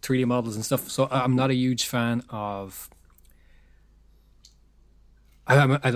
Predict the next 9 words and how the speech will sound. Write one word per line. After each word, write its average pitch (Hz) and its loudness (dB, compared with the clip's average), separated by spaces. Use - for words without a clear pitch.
I, 110 -2
you 113 -4
know, 107 -4
I 117 -6
love 104 -6
cel 104 -2
shaded 98 -8
games, 98 -6
but 95 -6